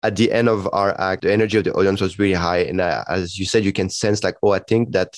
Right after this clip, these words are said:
at the end of the show tonight, it's gonna be a standing ovation."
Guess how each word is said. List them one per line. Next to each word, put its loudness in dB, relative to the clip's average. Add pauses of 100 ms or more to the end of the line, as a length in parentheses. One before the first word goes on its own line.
(120)
at -2
the 2
end 4
of 0
the 2
show 2
tonight, 0 (640)
it's -14
gonna 2
be 2
a 4
standing 0
ovation." -2